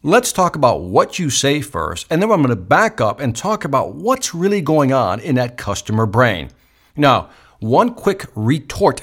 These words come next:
that you can give when somebody says, "Hey, look, I'm happy with my current supplier," you first acknowledge and says, "I'm glad you're happy with your current supplier." Then you ask the following question. "Mister Customer, in business, isn't it always good to have options?"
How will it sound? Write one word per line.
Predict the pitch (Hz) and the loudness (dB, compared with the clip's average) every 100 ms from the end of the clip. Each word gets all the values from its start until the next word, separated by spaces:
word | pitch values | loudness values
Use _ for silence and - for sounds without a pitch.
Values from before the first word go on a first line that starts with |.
| - | -6
that | 113 | -4
you | 95 135 | -2 -2
can | - 190 | 0 -2
give | 92 85 87 - - - | -2 -4 -6 -12 -16 -2
when | 107 | 0
somebody | - 139 175 | 2 0 0
says, | - 131 - - | 0 0 0 -2
"Hey, | 156 | -2
look, | 113 92 | 0 0
I'm | 104 - | -4 -4
happy | - 156 156 | 0 2 2
with | 127 113 | 0 0
my | 110 | -2
current | - 131 120 | 0 -2 -2
supplier," | - - 160 113 110 - - _ - | -6 -2 2 2 0 -6 -20 _ -8
you | 202 | -4
first | - 214 - | 0 0 0
acknowledge | 160 160 196 120 | -2 0 0 0
and | |
says, | - 151 | -4 -4
"I'm | 175 196 | -4 -2
glad | 170 202 180 | 0 -2 0
you're | |
happy | 117 175 202 | 0 -2 0
with | 135 135 | 0 0
your | 127 | -4
current | - 120 117 | -2 -2 -2
supplier." | 135 - 151 87 78 - | -6 0 0 0 -2 -4
Then | 120 185 | 0 2
you | 165 123 | 2 2
ask | 117 113 | 0 -2
the | - 117 | -6 -6
following | - 90 90 95 | -2 -2 -2 -2
question. | - 120 113 87 76 _ _ _ _ _ - | 2 2 2 -6 -10 _ _ _ _ _ -2
"Mister | 156 170 147 | 2 2 2
Customer, | 123 107 - 80 - - - | 2 0 -2 -12 -14 -20 -2
in | 226 247 202 | 4 4 4
business, | 113 85 82 78 - - - _ | 2 -2 -4 -8 -10 -16 -20 _
isn't | 196 208 208 | 2 2 0
it | 196 - | -4 0
always | 135 160 202 214 139 | 4 4 4 0 -2
good | 127 123 90 101 - | 0 2 0 -4 -4
to | 123 | -2
have | 113 98 95 | 0 0 2
options?" | 107 101 92 - - | 2 0 -6 -10 -14